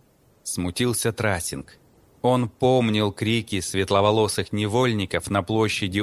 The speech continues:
у базара. Юсуфбей тогда даже байрам объявил, чтобы народ видел. Всех чуть ли не силком на площадь согнали. Тайком я в город пробрался,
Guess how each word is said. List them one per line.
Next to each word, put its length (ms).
у 80
базара. 720
Юсуфбей 720
тогда 360
даже 360
байрам 600
объявил, 600
чтобы 360
народ 480
видел. 540
Всех 480
чуть 300
ли 140
не 160
силком 760
на 140
площадь 640
согнали. 920
Тайком 600
я 180
в 80
город 400
пробрался, 880